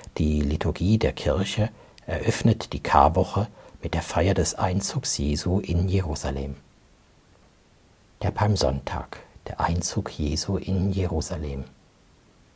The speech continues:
Jesus hat ein unwahrscheinliches Gespür für Zeichen gehabt.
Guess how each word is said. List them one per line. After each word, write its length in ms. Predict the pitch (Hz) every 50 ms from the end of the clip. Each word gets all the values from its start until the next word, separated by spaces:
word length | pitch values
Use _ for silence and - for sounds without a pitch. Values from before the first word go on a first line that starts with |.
| _ _ _ _ - - - - - - - - _ _
Jesus 540 | - 85 85 98 113 135 139 131 - - - -
hat 560 | - - - 117 117 - - - - - - -
ein 520 | - 104 95 87 87 90 95 95 98 98 - -
unwahrscheinliches 1000 | 139 139 156 143 - 85 - - - 85 82 90 90 - - 92 - - -
Gespür 760 | - 90 - - - - - 95 92 110 123 127 131 131 123 -
für 500 | - - - - 101 104 107 107 110 -
Zeichen 760 | - - - - - 76 73 73 78 - - - - 65 69
gehabt. 580 | - - - - - - - - - - -